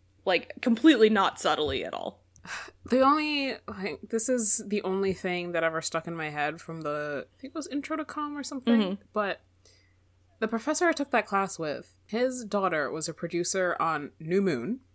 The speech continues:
Speaker 2: and so
Speaker 1: Oh.
Speaker 2: he used, yeah, but, like, he was so proud of her. It was very cute.
Speaker 1: Oh.
Speaker 2: But he would use a clip from New Moon to, like, illustrate, like, the movement of,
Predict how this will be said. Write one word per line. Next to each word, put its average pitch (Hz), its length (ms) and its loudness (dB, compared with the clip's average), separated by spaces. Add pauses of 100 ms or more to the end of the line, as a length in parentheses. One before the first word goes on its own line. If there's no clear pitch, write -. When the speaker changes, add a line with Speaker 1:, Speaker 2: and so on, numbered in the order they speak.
(640)
Speaker 2:
and 180 280 4
so 214 360 10
Speaker 1:
Oh. 180 80 6
Speaker 2:
he 190 340 -2
used, 202 720 2 (320)
yeah, 180 440 6 (260)
but, 240 180 6
like, 208 420 8
he 208 80 -4
was 226 140 4
so 320 140 6
proud 175 240 10
of 147 80 2
her. 110 100 4
It 95 60 2
was 175 120 0
very 190 240 4
cute. 160 220 -2
Speaker 1:
Oh. 339 540 0
Speaker 2:
But 190 160 6
he 214 160 2
would 214 200 8
use 226 760 2
a 202 160 4
clip - 420 2
from 175 580 2
New 185 160 2
Moon 175 340 -2
to, 190 80 -2
like, 160 200 0
illustrate, 165 840 0
like, 160 200 -6
the 180 80 -2
movement 175 540 -4
of, 160 600 -6